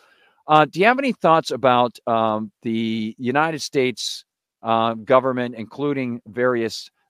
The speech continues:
uh, governors, most of them, uh, and legislatures, cracking down on people's civil liberties, choosing, uh, essential, non-essential businesses,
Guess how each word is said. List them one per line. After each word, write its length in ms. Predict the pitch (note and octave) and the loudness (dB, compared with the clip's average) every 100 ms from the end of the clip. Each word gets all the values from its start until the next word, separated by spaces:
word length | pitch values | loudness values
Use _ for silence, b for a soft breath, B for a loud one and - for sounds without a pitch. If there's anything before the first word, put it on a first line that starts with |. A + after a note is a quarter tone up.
| G#2 | -18
uh, 60 | |
governors, 680 | G2 D3 D3+ D3 C#3+ B2+ - - | 0 2 4 0 -4 -6 -14 -16
most 320 | - C#3+ D#3 - | -2 0 0 -4
of 100 | A2+ | -10
them, 240 | B2+ B2 _ _ _ _ - | -12 -14 _ _ _ _ -2
uh, 280 | A#2 A#2 A#2 C3+ | 2 2 2 -2
and 260 | C3 B2+ | -2 0
legislatures, 960 | B2+ D3 C#3 - A2+ G2+ - G2+ F#2+ - _ _ _ | 2 2 0 -4 -4 -4 -6 -10 -10 -14 _ _ _
cracking 480 | - F3 G#3 G3+ D#3 | 2 4 4 -2 -4
down 400 | C3 C3 C3 C3 | -2 0 0 -2
on 260 | A#2 A#2 | -4 -6
people's 380 | G#2+ C3+ A#2+ B2 | -6 -12 -8 -8
civil 300 | - C3 A#2+ | -6 -6 -4
liberties, 460 | A2 A2+ A2 G#2+ G2 | -4 -4 -4 -6 -8
choosing, 640 | - D#3 E3 C#3 D3 B2+ b b b A2 | -10 -6 -6 -4 -6 -6 b b b -2
uh, 320 | A#2 A2 A2+ - | 2 2 0 -4
essential, 480 | A#2+ - F3 - D3+ | -8 -6 -8 -6 -8
non-essential 680 | B2 C#3 C#3+ - C#3 B2+ A#2+ | -4 -2 -2 -4 -6 -6 -6
businesses, 840 | A2+ A2 A#2+ A2 A#2 A2 G#2+ - | -4 -6 -6 -8 -6 -4 -4 -8